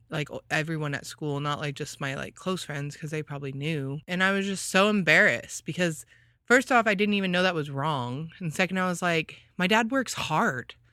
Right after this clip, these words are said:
He works so hard. He deserves us to take his shoes off when he gets home and to serve him his food and bring him beer and bring him a dessert and bring him a snack and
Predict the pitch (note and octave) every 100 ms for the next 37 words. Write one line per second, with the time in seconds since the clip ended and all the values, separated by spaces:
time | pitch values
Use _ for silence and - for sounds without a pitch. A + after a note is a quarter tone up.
0 | _ _ _ _ - A#3 C#4 - - G3
1 | G#3+ - E3 F#3+ C3+ E3+ - - A#3 C4
2 | F#3+ F#3+ A#3+ G3+ G3+ D3+ C#3 C3+ - -
3 | - - E3 F3+ F3 - - F3+ E3 D#3
4 | D3+ E3 D3+ D#3+ D#3 D#3 E3 D#3+ D3+ D3
5 | D3 D3 D3 D3 C#3+ C#3 - _ F#3+ -
6 | - F#3 F3 F3 E3 D3 D3+ - G3 F3+
7 | E3 D#3+ D#3 - E3+ D#3+ D#3 F#3+ F#3+ F3+
8 | E3 D#3+ D#3+ D#3 D#3 D3+ C#3+ C3+ _ -
9 | G#3 G3 G3 F3+ F3 E3 - F3 E3+ F3
10 | E3 D#3 D3+ D#3 D3+ D3+ D3 A3 F#3+ F#3
11 | F3 - - D#3+ D3+ D3+ D3 C#3+ - C3+
12 | C#3 C3+ C3+